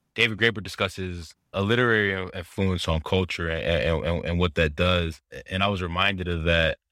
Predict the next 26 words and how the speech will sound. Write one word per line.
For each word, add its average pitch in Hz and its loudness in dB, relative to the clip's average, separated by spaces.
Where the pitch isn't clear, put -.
reading 87 4
just 101 -4
a, - -4
a, 87 -2
a 90 0
really 87 0
quick 87 -4
off 85 2
note. 80 2
I, 80 0
I'm 92 -2
reading 90 -4
Percy 98 -2
Jackson 82 0
with 78 -6
my 73 -2
son, 90 -2
and 80 2
author 87 0
talks 87 0
about 85 2
the 78 2
greatness 92 -2
of 80 -6
Western 90 0
culture 90 -2